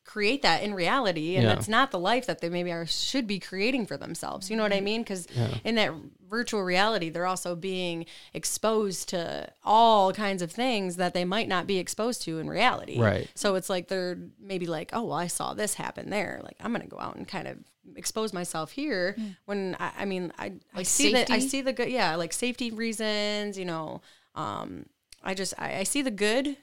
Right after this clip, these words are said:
Speaker 1: and the
Speaker 3: Mm-hmm.
Speaker 1: fun and the joke of it, but
Speaker 2: I
Speaker 1: I
Speaker 2: think
Speaker 1: also
Speaker 3: It's
Speaker 1: see the
Speaker 3: both,
Speaker 2: I think
Speaker 3: yeah.
Speaker 2: there's a lot of good to it. I'm not saying that there's not good
Speaker 3: Right.
Speaker 2: to it. I, you know, like, if we could do, like, a virtual podcast, like, we're in the same studio
Speaker 3: I love
Speaker 2: together,
Speaker 3: that.
Speaker 2: but it's, like, in the,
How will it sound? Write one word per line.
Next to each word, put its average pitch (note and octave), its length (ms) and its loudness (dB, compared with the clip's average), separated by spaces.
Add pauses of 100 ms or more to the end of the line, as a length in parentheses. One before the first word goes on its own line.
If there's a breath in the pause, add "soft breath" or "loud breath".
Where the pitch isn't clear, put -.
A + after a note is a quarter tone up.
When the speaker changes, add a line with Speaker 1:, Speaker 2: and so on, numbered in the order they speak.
Speaker 1:
and F#3 360 -4
the F3 60 -4
Speaker 3:
Mm-hmm. F#3 100 -10
Speaker 1:
fun B3+ 380 2
and G#3 240 -4
the F3 80 -2
joke G3 300 0
of C4 100 0
it, C4+ 220 2
but F#3 140 0
Speaker 2:
I - 40 4
Speaker 1:
I - 40 6
Speaker 2:
think F3+ 100 6
Speaker 1:
also F3+ 320 2
Speaker 3:
It's E3+ 140 -8
Speaker 1:
see F#3 180 -6
the E3 80 -4
Speaker 3:
both, G#3+ 420 0
Speaker 2:
I C#3 60 10
think G#3 160 8
Speaker 3:
yeah. - 20 0
Speaker 2:
there's G3+ 160 10
a D3 60 8
lot A#2+ 340 8
of A2 140 6
good G2+ 220 2
to - 100 -4
it. - 280 -4 (320)
I'm C3 120 6
not B2 160 10
saying A2+ 200 10
that G#2+ 120 8
there's A2 180 8
not G#2 300 8
good - 80 4
Speaker 3:
Right. - 80 -2
Speaker 2:
to - 160 0
it. G#2+ 160 2
I, B2 180 8
you C#3+ 80 2
know, B2+ 220 10
like, A#2 320 6
if B2 160 0
we C3+ 100 6
could C3+ 140 8
do, C#3 80 10
like, A#2 120 6
a A#2 40 4
virtual G#2 280 2
podcast, G2 480 4
like, G#2 120 0
we're A2 140 8
in G#2 60 10
the G2+ 60 6
same A#2 260 10
studio B2 360 8
Speaker 3:
I A#2+ 60 10
love A#2 80 8
Speaker 2:
together, A#2+ 420 8
Speaker 3:
that. A2 80 2
Speaker 2:
but A#2 120 8
it's, A2 200 8
like, A#2 160 8
in A2 260 2
the, A#2+ 220 0